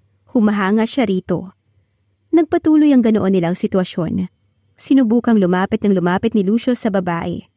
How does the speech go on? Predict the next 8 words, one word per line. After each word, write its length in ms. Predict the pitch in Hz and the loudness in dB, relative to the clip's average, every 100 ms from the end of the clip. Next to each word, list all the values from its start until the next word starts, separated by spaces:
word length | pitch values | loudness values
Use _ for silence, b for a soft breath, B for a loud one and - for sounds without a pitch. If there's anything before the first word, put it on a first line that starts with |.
| _ _ _ _ _ | _ _ _ _ _
Pero 240 | 339 339 302 | 0 4 4
madalas 360 | 247 226 226 | 4 0 0
nitong 280 | 226 196 202 | 0 0 -2
napapansin 640 | 180 170 196 196 - 226 | -2 -4 -2 -4 0 0
ang 40 | 220 | 2
kanyang 240 | 202 180 185 | 0 0 0
paglayo. 520 | 185 180 170 165 - _ _ _ _ _ _ _ | 0 -2 -2 -4 -6 _ _ _ _ _ _ _
"Stella, 720 | - - - 196 180 165 - | -8 -6 0 0 0 -2 -8